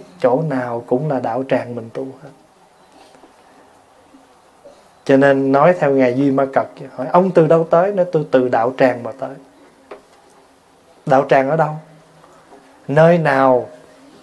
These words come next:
tâm thanh tịnh, hình tướng có tu hành, chỗ đó là đạo tràng. Ở nhà mình cũng là đạo tràng. Ví dụ như nó thay vì nó: "Tôi ở nhà tôi tới." Mà nãy giờ ở nhà tôi yên tĩnh, không có gây gỗ vậy, cho nên nhà tôi như đạo tràng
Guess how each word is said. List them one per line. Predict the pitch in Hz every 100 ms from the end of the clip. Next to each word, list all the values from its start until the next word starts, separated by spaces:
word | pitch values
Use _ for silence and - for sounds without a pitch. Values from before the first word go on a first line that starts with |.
| -
tâm | 165 165
thanh | 160 156
tịnh, | 127 127 135 - - - _ - - - - - -
hình | 143 131
tướng | 123 170 202
có | 170 170
tu | 151 127
hành, | 117 - - -
chỗ | 110 135
đó | 160
là | 151
đạo | 123 113 -
tràng. | 120 - - - - - - - _ _ _ - 175 - - - - -
Ở | 151
nhà | 208 170 156
mình | 156 151
cũng | 170
là | 196 151
đạo | 143 147
tràng. | 147 - - 539 - - 190 - - - - - _ - -
Ví | 175
dụ | 165
như | 170 175
nó | 202
thay | 202 175
vì | 175 139
nó: | 196
"Tôi | - 160
ở |
nhà | 180 165 131 123
tôi | 151 143
tới." | 160 190 202 - - _ _ _ _ _ _ _ _ _ _ -
Mà | 135
nãy | 127 170
giờ | 147
ở | 127
nhà | 151 135 123
tôi | 151 165
yên | 165 151
tĩnh, | 127 123
không | 151
có | 165
gây | 160 147
gỗ | 139 117 147 147
vậy, | 127
cho | 139
nên | 135
nhà | 139 127 117
tôi | 135 139
như | 139
đạo | 123 127
tràng | 127